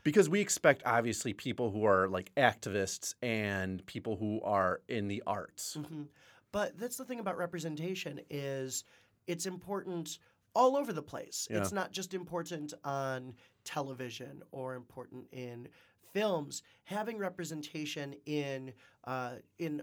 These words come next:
Speaker 2: other art forms, in sciences,
Speaker 1: Yes.
Speaker 2: in government, uh, are all important, uh, because our needs are not necessarily the same needs as the general populace. Um,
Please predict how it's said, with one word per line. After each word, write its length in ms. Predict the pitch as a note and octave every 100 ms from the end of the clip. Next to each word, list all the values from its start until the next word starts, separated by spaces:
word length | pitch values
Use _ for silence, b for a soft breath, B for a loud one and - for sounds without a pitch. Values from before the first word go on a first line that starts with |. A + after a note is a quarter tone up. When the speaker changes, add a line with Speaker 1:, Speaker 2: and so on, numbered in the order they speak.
| -
Speaker 2:
other 260 | F#3+ F#3
art 280 | - C#3+ -
forms, 480 | - B2+ A#2 B2 -
in 400 | C#3+ C#3+ C#3 C#3
sciences, 840 | - - F#3 F3 D#3 - D#2+ D2 G2+
Speaker 1:
Yes. 180 | G2 D3+
Speaker 2:
in 380 | D3+ C#3+ D3 D3
government, 560 | C#3 E3+ F3 D3 B2+ - b b b
uh, 160 | C3+ B2
are 180 | D#3 F#3+ -
all 240 | F#3+ D4+
important, 580 | C#4+ E3+ C3+ - C3 - b b b
uh, 240 | C3 B2+ C3 -
because 480 | F3+ F#3 F#3 F3+ E3+ -
our 140 | F#3+
needs 240 | G#3 G#3 F3+
are 80 | F#3+
not 300 | F#3+ A#3 D4
necessarily 560 | F#3 D3+ - C#3 C3
the 120 | B2+
same 280 | C3 C#3 C3
needs 300 | C3 B2+ C3
as 140 | - A#2+
the 60 | C#3
general 280 | C#3 B2
populace. 600 | A#2+ A#2+ B2 C3+ E3+ - b b b b
Um, 520 | C3+ C#3 C3 C3 C3